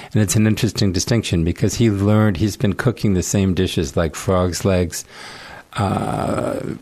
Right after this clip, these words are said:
provençal, which is in a light garlicky tomato sauce, for a long time.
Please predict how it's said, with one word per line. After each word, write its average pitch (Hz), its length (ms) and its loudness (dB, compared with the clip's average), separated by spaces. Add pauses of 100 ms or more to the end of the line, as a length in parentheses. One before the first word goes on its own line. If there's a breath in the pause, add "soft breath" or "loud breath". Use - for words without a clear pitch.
(100)
provençal, 101 920 2
which 101 200 0
is 90 140 0
in 90 140 2
a 90 120 2
light 92 340 2
garlicky 92 440 0
tomato 92 380 0
sauce, 90 500 -2 (160 loud breath)
for - 140 -2
a 90 40 4
long 87 220 2
time. 110 360 0